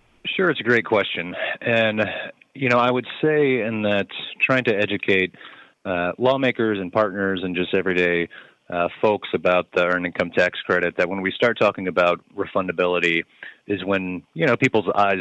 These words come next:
naturally start to glaze over a little bit because it does sound like a very wonky subject at the outset. But, you know, the bottom line is that if a tax credit is refundable, it means that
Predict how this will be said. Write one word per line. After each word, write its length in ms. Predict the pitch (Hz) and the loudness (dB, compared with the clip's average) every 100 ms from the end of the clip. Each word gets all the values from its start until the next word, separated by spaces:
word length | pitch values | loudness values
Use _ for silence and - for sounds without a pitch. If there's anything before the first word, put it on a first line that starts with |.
| 87 | -2
naturally 360 | 92 92 95 85 | -2 0 -2 -2
start 200 | 90 82 | -2 -2
to 60 | |
glaze 280 | 82 90 82 | 0 0 2
over 340 | 87 82 82 80 - - | 2 0 -2 -4 -8 -4
a 80 | 98 | -2
little 240 | 90 87 | 0 0
bit 200 | 80 80 | -2 -2
because 260 | 87 95 87 | -2 -2 -2
it 120 | 85 _ | -4 _
does 140 | 123 120 110 | 0 0 0
sound 140 | 98 | 0
like 120 | 85 | -2
a 60 | 82 | -2
very 260 | 87 87 | 0 0
wonky 580 | 82 78 85 - 82 80 - - _ - 101 | 0 -2 -4 -6 -8 -8 -12 -20 _ -4 -2
subject 440 | 87 85 80 - - _ _ 92 | 0 0 -2 -4 -14 _ _ -6
at 100 | 90 | -4
the 180 | 80 | 0
outset. 420 | 80 80 - 73 - | -2 -2 -8 -10 -6
But, 200 | 95 87 - _ _ | -4 -4 -6 _ _
you 100 | 110 | -6
know, 80 | 98 | -4
the 80 | 92 | 0
bottom 340 | 98 117 110 | 0 0 0
line 420 | 95 95 95 87 82 - - _ _ | -2 0 0 -2 -6 -12 -20 _ _
is 340 | 95 90 85 80 - | -2 -2 -2 -6 -2
that 200 | 87 - - _ _ _ | -2 -2 -12 _ _ _
if 160 | 127 139 | -2 -2
a 40 | |
tax 300 | - 120 113 - | 0 0 0 -2
credit 380 | 120 104 95 - | 2 2 2 -2
is 260 | 107 95 82 | -4 -4 -4
refundable, 760 | 85 82 - 101 107 113 117 117 - _ _ _ - - | -4 -4 -2 -2 -2 -2 -4 -8 -20 _ _ _ -20 -10
it 140 | 104 | -6
means 320 | 104 107 110 98 - - - | -2 -2 -2 -6 -14 -14 -2
that 200 | 98 | -2